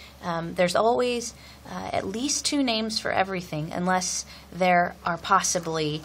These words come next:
uh, more. So it's always better to have more names than less names. Of course, we would all agree that that's ridiculous, but that is the way it goes in a,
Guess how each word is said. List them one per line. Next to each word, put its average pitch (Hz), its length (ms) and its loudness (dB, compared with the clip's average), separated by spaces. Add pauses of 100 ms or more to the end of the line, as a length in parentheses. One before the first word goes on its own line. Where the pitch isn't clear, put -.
(280)
uh, 151 360 -6
more. 170 520 0 (160)
So 160 360 -6
it's - 160 -4
always 220 300 6
better 190 280 4
to 175 100 2
have 156 220 0
more 180 300 2
names 220 440 -2
than 170 340 -4
less 156 280 -4
names. 151 480 -10
Of - 120 -16
course, - 320 -8
we 202 360 -6
would 208 140 -2
all 196 200 6
agree 185 240 -4
that 180 140 -6
that's - 260 -6
ridiculous, 165 680 -4
but 151 160 -10 (480)
that 175 160 0
is 180 140 -2
the 170 120 -2
way 156 140 0
it 147 80 -6
goes 160 340 0
in 160 180 -6
a, 147 200 -4